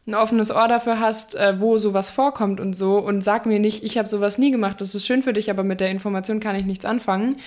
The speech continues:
Und genauso müssen wir, glaub ich, lernen, dass wir, äh, ein anderes Bild von TäterInnen haben, dass wir uns da auch nicht so krass emotional leiten lassen, weil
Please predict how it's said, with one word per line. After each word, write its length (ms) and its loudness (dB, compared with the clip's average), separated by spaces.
Und 220 2
genauso 460 4
müssen 280 4
wir, 100 2
glaub 220 4
ich, 120 -2
lernen, 340 2
dass 260 0
wir, 500 2
äh, 160 2
ein 200 0
anderes 360 0
Bild 200 0
von 240 -4
TäterInnen 680 0
haben, 440 0
dass 260 2
wir 140 4
uns 220 0
da 280 2
auch 180 4
nicht 220 2
so 100 -2
krass 300 -2
emotional 800 2
leiten 380 2
lassen, 440 0
weil 400 2